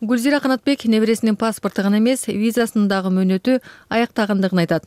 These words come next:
Алматы облусунун миграциялык кызматынын өкүлү Галымжан Лекеров буга чейин Азаттыкка Казакстанда окуган балдардын Кытай паспортунун мөөнөтү узартылса, алар үчүн өлкөгө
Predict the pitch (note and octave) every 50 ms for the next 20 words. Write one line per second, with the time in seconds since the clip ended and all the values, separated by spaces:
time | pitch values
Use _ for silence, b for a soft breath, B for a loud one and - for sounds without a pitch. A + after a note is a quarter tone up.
0 | _ _ - A#3 C4 C#4+ D#4 D#4 D4 C4+ B3 C4 - - C4+ C4 A#3+ A#3 A3 A#3+
1 | A#3 A3+ - - A3+ A3 A3 - - G3+ A3 G#3+ G#3+ - A#3 G#3+ G#3 G3+ - A3+
2 | G#3+ G3+ G3+ G3+ G3+ G3+ G3+ - G#3+ G3 G3 G3 G3+ - - B3+ A#3+ B3+ B3+ -
3 | A3 F#3 G3 F3+ G3 G3 - - G#3 G#3 G3 G3 F#3+ G#3 F#3+ - - - B3 B3
4 | B B B B B B B _ - A3+ A#3+ - - C#4+ C#4 C#4+ D4+ C#4 C4+ -
5 | B3+ A#3+ A#3 G#3+ A3 A3 G3+ A#3 A3+ G#3+ A#3+ B3 A#3+ A#3 - - - - B3+ A#3+
6 | - - G3+ F#3 - _ F#3+ F#3 - G3 F#3 F3+ F#3 F#3 F#3+ F#3+ F#3 F3+ - F#3+
7 | F3+ F3+ G3 F#3 F3+ - G3+ F#3+ - - B3 B3+ B3+ - - F#3 F#3 F#3 F3+ F#3
8 | - - B3+ B3 A#3 B B B B B B G3+ A3+ G#3+ - B3 A3+ C4 B3+